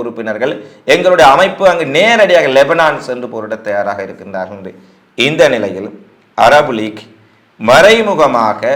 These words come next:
இந்த தடையை நீக்கியிருப்பதனூடாக ஹிஸ்புல்லாவுக்கு ஆதரவாக களமிறங்கி இருக்கின்றார்கள். அல்லது ஒரு யுத்தம் ஏற்பட்டால், அரபு லீக்கினுடைய ந-, அங்கத்துவம் வகிக்கக்கூடிய நாடுகளில் இருந்து ஹிஸ்புல்லாவுக்கு கிடைக்கக்கூடிய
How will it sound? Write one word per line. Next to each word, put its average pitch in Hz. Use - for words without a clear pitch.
இந்த 117
தடையை 165
நீக்கியிருப்பதனூடாக 107
ஹிஸ்புல்லாவுக்கு 113
ஆதரவாக 98
களமிறங்கி 113
இருக்கின்றார்கள். 117
அல்லது 151
ஒரு 139
யுத்தம் 175
ஏற்பட்டால், 143
அரபு 143
லீக்கினுடைய 127
ந-, 120
அங்கத்துவம் 160
வகிக்கக்கூடிய 117
நாடுகளில் 147
இருந்து 113
ஹிஸ்புல்லாவுக்கு 117
கிடைக்கக்கூடிய 104